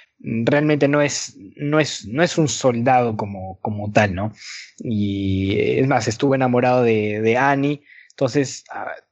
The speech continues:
cuando se pasan los recuerdos, ahí, ahí está, está, no sé, filosofía que, que te dice, ¿no? Entonces, tú eres, tú eres tus recuerdos, ¿no? Tú eres quien eres ahora por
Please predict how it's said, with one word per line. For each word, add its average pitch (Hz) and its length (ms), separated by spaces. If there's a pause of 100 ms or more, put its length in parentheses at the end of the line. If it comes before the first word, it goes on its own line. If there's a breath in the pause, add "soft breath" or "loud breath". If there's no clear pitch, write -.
(140)
cuando 135 240
se 139 100
pasan 180 320
los 160 160
recuerdos, 160 680
ahí, 143 240
ahí 143 160
está, 143 640 (200)
está, 123 600
no 120 120
sé, 110 160
filosofía 127 720
que, 110 240
que 107 160 (540)
te 117 140
dice, 117 340
¿no? 110 80
Entonces, 135 400
tú 175 100
eres, 175 440
tú 170 100
eres 175 120
tus 131 160
recuerdos, 113 460
¿no? 123 260 (200)
Tú 147 160
eres 151 180
quien 135 180
eres 151 220
ahora 147 280
por 107 180